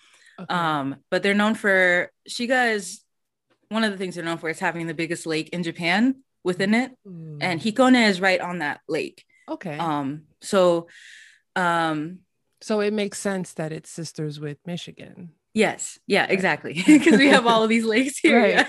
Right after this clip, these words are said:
Speaker 2: Yeah. <laughs> Right, exactly. So, um, M S U,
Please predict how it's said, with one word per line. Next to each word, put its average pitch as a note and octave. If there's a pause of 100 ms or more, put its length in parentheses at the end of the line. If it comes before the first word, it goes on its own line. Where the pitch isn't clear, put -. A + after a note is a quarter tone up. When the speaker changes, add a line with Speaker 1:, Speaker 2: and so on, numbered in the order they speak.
Speaker 2:
Yeah. G4+
<laughs> - (800)
Right, G#3+
exactly. G3+ (420)
So, A3
um, G3 (520)
M A#3+
S C4
U, B3